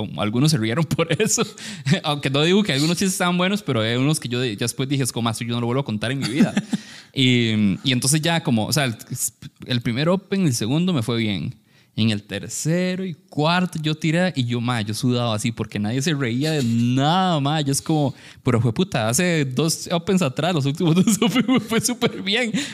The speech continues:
Speaker 1: ¿Qué está pasando? Y es como, claro, mae, y ahora sí lo estás tirando como con gente que,
Speaker 2: Exacto.
Speaker 1: que no te conoce, mae. Pero diga, eso ya sirvió un montón para ir, a ir
Speaker 2: Mm.
Speaker 1: probando, mae.
Speaker 2: Exacto. Yo me acuerdo, weón, hace unos años, antes de la pandemia fue, eh, me, se presenta Gringoticos, ¿lo has escuchado?
Speaker 1: Claro,
Speaker 2: El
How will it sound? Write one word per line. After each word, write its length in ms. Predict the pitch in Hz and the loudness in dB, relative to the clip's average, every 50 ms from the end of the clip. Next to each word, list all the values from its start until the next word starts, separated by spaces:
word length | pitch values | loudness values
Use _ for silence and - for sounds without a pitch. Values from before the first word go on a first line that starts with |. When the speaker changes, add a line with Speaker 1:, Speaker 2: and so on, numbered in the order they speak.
| - | -4
Speaker 1:
¿Qué 80 | - 175 | -2 -2
está 160 | 165 175 180 | 0 0 0
pasando? 280 | 202 190 196 202 190 160 | 0 0 0 2 2 2
Y 60 | 151 | 2
es 100 | 147 131 | 2 0
como, 220 | - 151 127 120 | 0 0 0 0
claro, 260 | - 160 180 226 220 | 0 0 0 0 0
mae, 200 | 165 127 117 113 | 0 0 0 0
y 20 | 117 | 0
ahora 160 | 120 123 139 | 0 0 0
sí 60 | 160 | 0
lo 60 | 160 | 0
estás 280 | 156 156 175 170 165 - | -2 -2 -4 -6 -4 -4
tirando 340 | - 156 151 165 175 180 170 | -2 -2 0 0 0 -2 -2
como 220 | - 156 156 131 | 0 2 2 2
con 160 | 123 - 113 | 2 0 0
gente 260 | 113 113 113 123 - 160 | 0 0 0 0 -2 -2
que, 460 | - 127 110 110 123 131 131 135 131 | -2 0 0 0 0 0 0 0 0
Speaker 2:
Exacto. 380 | 127 117 - 123 117 113 - - | 0 0 0 0 -2 -2 -2 0
Speaker 1:
que 100 | 139 131 | 2 2
no 160 | 123 123 127 | 2 2 2
te 120 | - 165 | 0 -2
conoce, 420 | 147 - 123 113 139 175 180 170 135 | -2 0 2 2 2 2 2 2 0
mae. 260 | 120 107 95 90 85 | 0 0 -2 -2 -4
Pero 180 | - - 131 139 | -2 -2 0 0
diga, 160 | 170 165 139 | 2 2 0
eso 120 | 127 139 147 | 0 -2 -2
ya 140 | 143 147 | -2 -2
sirvió 240 | 147 151 147 135 139 | -2 -2 -2 -2 0
un 40 | 139 | -2
montón 340 | 139 135 131 - 147 147 143 | -2 -2 -2 -2 -4 -4 -2
para 180 | 143 117 104 | -2 -2 -2
ir, 300 | 104 104 117 123 113 113 - - | 0 0 -2 -4 -6 -8 -10 -8
a 100 | - 101 | -4 0
ir 140 | 104 107 123 | 0 0 2
Speaker 2:
Mm. 40 | 123 | 2
Speaker 1:
probando, 460 | 123 117 113 120 131 135 139 123 104 | 2 2 2 2 2 2 0 0 -2
mae. 200 | 101 78 69 143 - - - - - | -2 -2 -4 -6 -8 -12 -16 -12 -6
Speaker 2:
Exacto. 460 | - 110 104 120 113 110 - - 107 101 _ - | -4 -2 -2 -2 -4 -4 -4 -8 -8 -8 _ -10
Yo 160 | - 104 120 120 | -4 -2 0 0
me 40 | 131 | 0
acuerdo, 520 | 139 123 - 147 139 143 147 156 139 151 151 | 0 0 0 0 0 0 0 -2 -2 -2 -2
weón, 380 | 160 160 151 151 143 131 131 - - | -2 -2 -2 -4 -6 -8 -8 -10 -8
hace 360 | 123 120 123 - - 139 139 | -8 -8 -8 -8 -8 -8 -8
unos 300 | 135 139 147 143 123 - | -8 -8 -8 -8 -6 -4
años, 320 | 131 135 139 139 135 127 | -4 -4 -4 -4 -4 -2
antes 240 | 135 135 127 104 127 | -2 -2 -2 -2 -2
de 80 | 123 123 | -2 0
la 100 | 120 107 | -2 0
pandemia 460 | - 123 123 123 147 160 165 147 131 | 0 0 0 2 2 2 2 2 2
fue, 180 | 127 143 151 151 | 0 -2 -2 0
eh, 260 | - 131 123 120 117 113 | 2 2 4 4 2 2
me, 280 | 113 110 113 113 - - | 0 0 0 -2 -4 -4
se 200 | - - 123 120 | -6 -4 -4 -4
presenta 1160 | - - 120 113 - 127 127 131 131 _ - 151 151 147 139 131 123 117 113 110 107 104 104 104 | -4 -4 -4 -4 -2 -4 -4 -6 -8 _ -4 -2 -2 -2 -2 -2 -4 -4 -4 -4 -4 -4 -6 -6
Gringoticos, 640 | 104 113 120 117 110 107 - 185 185 - 175 147 127 | -4 -4 -4 -4 -4 -4 -6 -6 -6 -4 -4 -4 -4
¿lo 100 | 120 117 | -4 -8
has 60 | 120 123 | -10 -10
escuchado? 340 | - 143 - 160 165 180 175 | -10 -10 -8 -8 -8 -8 -6
Speaker 1:
Claro, 220 | 156 135 143 - | -6 -6 -6 -8
Speaker 2:
El 80 | 165 | -10